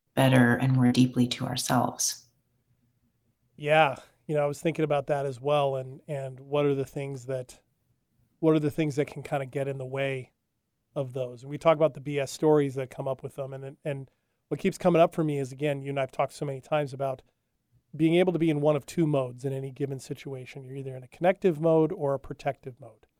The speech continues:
Speaker 2: you know, and, you know,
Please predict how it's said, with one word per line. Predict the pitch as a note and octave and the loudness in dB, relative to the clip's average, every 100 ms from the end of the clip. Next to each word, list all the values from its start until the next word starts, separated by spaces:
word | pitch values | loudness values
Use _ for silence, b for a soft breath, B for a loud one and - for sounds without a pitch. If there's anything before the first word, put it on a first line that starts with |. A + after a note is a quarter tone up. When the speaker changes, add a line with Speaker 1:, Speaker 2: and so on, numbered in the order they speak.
| _ _ _ _ _ _ _ - | _ _ _ _ _ _ _ -8
Speaker 2:
you | D#3 | -4
know, | B2+ D3 - | -4 -6 -2
and, | D3+ D3 C#3+ - _ _ _ _ _ _ _ _ _ | 0 0 -4 -12 _ _ _ _ _ _ _ _ _
you | F3 | -2
know, | D3+ C#3+ | 0 -2